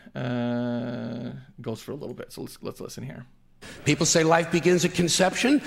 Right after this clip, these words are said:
Speaker 2: I say life began about a billion years ago, and it's a continuous process. Continuous, just keeps rolling along. Rolling, rolling, rolling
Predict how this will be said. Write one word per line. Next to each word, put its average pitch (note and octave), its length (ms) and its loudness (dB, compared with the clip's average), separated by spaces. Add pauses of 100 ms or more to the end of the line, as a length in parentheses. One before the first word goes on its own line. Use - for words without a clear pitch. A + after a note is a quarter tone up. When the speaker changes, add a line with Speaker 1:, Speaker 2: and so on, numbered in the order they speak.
(100)
Speaker 2:
I E3 240 8
say E3+ 280 4
life D#3+ 380 4
began E3+ 380 4
about C#3+ 220 6
a C3+ 60 6
billion G3+ 520 8
years G3+ 380 6
ago, C#3+ 220 6
and F3 100 4
it's F3 120 2
a F3+ 40 2
continuous E3+ 680 6
process. G#3 680 6 (260)
Continuous, F#3+ 680 4
just F#3+ 200 4
keeps G3 240 2
rolling G3 340 6
along. G#3+ 440 6 (340)
Rolling, G3+ 560 8 (480)
rolling, A3 460 6 (600)
rolling G3+ 460 6